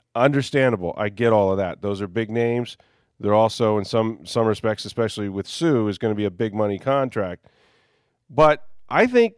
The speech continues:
instead, the Bucs got exactly what they needed. And what I mean by that is not just the, the areas that they focused, although that was probably, you know, job one. I mean, you want to make sure you address all your holes, and it started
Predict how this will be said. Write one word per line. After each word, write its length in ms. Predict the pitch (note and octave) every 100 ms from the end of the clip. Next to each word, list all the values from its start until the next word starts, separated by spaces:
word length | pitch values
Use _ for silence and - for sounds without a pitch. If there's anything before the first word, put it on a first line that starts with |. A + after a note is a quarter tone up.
| -
instead, 640 | C#3+ - - D3+ F#3+ G3 _ _ _ _ _ _
the 120 | B2
Bucs 300 | A#2+ E3 -
got 220 | - D3
exactly 800 | B2+ A2 G#2+ C#3 D3 C3 A2 F#2 _ _ _
what 240 | - B2 B2
they 120 | A2
needed. 340 | A2 F#2+ D2+ _ _ _ _ _ _ _
And 400 | - A#2 A#2+ C3
what 200 | C3+ C3+
I 60 | C3+
mean 260 | D3 A#3+ D#3+
by 160 | A2+
that 340 | A2 G#2+ G#2+ -
is 580 | B2 A#2+ A#2 A2+ - - _ _ _ _ _ _
not 240 | B2+ C#3+ D#3+
just 260 | C#3+ -
the, 120 | A#2+ A2+
the 220 | A#2 A#2
areas 400 | C3 E3 B2 -
that 180 | G2+ -
they 120 | G2+
focused, 440 | A#2+ G#2+ A#2+ -
although 280 | A2+ G#2+ A2
that 200 | A#2 A#2
was 280 | A2 - - _ _
probably, 340 | B2+ A2+ G#2 G2+
you 140 | A2+
know, 100 | G2
job 380 | E2+ A#2 G#2 F#2+
one. 300 | B2 A#2 F#2+
I 40 |
mean, 160 | F#2+ G2+
you 100 | G#2
want 320 | G#2 A2 G#2
to 300 | - G#2+ G2 _ _ _ _
make 160 | A#2 A2+
sure 140 | B2
you 140 | A2 G#2
address 360 | F#2 A2+ G#2+
all 140 | A2+ G2+
your 120 | F#2+
holes, 420 | A2 B2+ G#2+ G#2
and 120 | G2
it 100 | G2
started 500 | - - B2 A2+ G2+